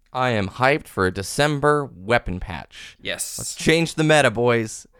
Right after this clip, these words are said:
Speaker 1: I like where P V P's been at, but we've been here for a
Speaker 2: Sidearms O P.
Speaker 1: long
Speaker 2: Let's
Speaker 1: time.
Speaker 2: do it.
Speaker 1: Sidearms O P, oh my gosh. All right. Uh, Diddy, where can people find your content?
Speaker 2: Twitter dot com slash Diddy D T S, D I T T Y D T S,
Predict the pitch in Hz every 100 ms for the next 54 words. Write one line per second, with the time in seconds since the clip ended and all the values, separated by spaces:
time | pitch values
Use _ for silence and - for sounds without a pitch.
0 | _ _ 233 247 147 165 147 143 165 139
1 | 139 151 131 123 117 135 131 - 110 113
2 | 95 98 117 117 110 - 101 98 101 92
3 | 95 98 98 92 - - 87 82 123 -
4 | _ _ _ _ _ _ - - - -
5 | - 90 - 92 92 - 95 78 71 -
6 | 85 - - 120 123 98 - _ _ -
7 | 101 95 - 110 143 120 120 - 107 92
8 | 92 73 - - 107 _ _ _ _ -
9 | 156 143 120 - 117 104 104 - 101 92
10 | 92 - 101 117 120 123 120 101 - 104
11 | 92 - - 104 98 - 117 - 107 101
12 | 98 98 143 - 113 107 107 -